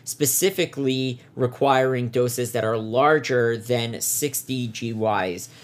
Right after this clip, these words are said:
in order to, uh, treat,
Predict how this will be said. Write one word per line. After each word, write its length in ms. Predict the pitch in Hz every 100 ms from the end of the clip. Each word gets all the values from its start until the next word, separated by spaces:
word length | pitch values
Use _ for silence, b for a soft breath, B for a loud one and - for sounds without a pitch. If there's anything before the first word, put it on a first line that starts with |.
| B
in 160 | 117 120
order 400 | 127 123 120 117
to, 640 | - - 120 110 104 104 107 B B
uh, 440 | 117 110 104 98 95
treat, 560 | - - 123 120 113